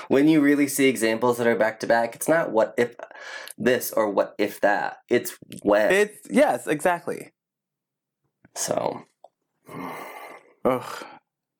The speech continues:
Speaker 2: People are just a mess.
Speaker 1: Yeah, and of course everyone is, uh, you know, just really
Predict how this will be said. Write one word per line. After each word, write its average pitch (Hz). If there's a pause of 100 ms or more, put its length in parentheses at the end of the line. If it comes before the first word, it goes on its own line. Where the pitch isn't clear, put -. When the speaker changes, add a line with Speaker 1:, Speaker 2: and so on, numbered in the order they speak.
Speaker 2:
People 139
are 127
just 113
a 98
mess. 87 (1160)
Speaker 1:
Yeah, 147
and 117
of 123
course 120
everyone 101
is, 92
uh, 101 (180)
you 113
know, 85
just 101
really 92